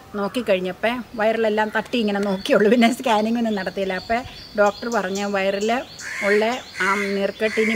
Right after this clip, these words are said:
medicine അതിന് വേണ്ട. ഉം, ഭക്ഷണ ക്രമീകരണം, ഒന്ന് ഭക്ഷണം ഇനി കഴിച്ചു തുടങ്ങണം. അപ്പൊ ഉപ്പ് കുറയ്ക്കണം, മധുരം കുറയ്ക്കണം, അങ്ങനെയുള്ള ഭക്ഷണ ക്രമീകരണം നടത്തണം.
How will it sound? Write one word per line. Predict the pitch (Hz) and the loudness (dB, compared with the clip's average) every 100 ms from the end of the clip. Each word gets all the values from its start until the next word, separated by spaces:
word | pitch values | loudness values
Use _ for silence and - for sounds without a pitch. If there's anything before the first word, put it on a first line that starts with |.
| 208 | 2
medicine | 202 196 202 262 220 | 2 2 0 -2 -2
അതിന് | 180 190 180 | 0 -2 0
വേണ്ട. | 170 165 180 175 175 269 - - - - - 202 | 0 0 0 2 2 0 -4 -20 -20 -20 -20 -12
ഉം, | 180 175 175 175 185 196 240 208 | -8 -6 -4 -4 -4 -8 -6 -4
ഭക്ഷണ | 202 - 254 247 214 | -4 -2 -2 -2 -2
ക്രമീകരണം, | 190 185 196 190 190 185 190 | -2 0 0 0 0 -4 -2
ഒന്ന് | 208 254 294 - 202 | 0 0 -2 -4 -4
ഭക്ഷണം | 190 - 233 247 | -2 -4 -2 0
ഇനി | 220 214 233 | -2 2 2
കഴിച്ചു | 240 240 349 233 | 2 2 0 0
തുടങ്ങണം. | 160 156 160 - 196 | -2 -4 -8 -6 -8
അപ്പൊ | 190 233 208 | -4 0 0
ഉപ്പ് | - 302 233 | 0 -2 0
കുറയ്ക്കണം, | 185 180 196 214 294 - - - 226 | 0 -2 -2 0 -2 -6 -20 -6 4
മധുരം | 233 254 240 214 | 6 8 6 4
കുറയ്ക്കണം, | 156 - 160 - - - | 0 -2 -8 -8 -6 -4
അങ്ങനെയുള്ള | 214 269 247 185 208 208 | 0 2 2 2 0 0
ഭക്ഷണ | - - 220 214 | -4 -4 -4 -2
ക്രമീകരണം | 220 208 220 208 226 208 | -2 0 0 0 0 -2
നടത്തണം. | 165 160 185 226 | -4 -4 -2 -2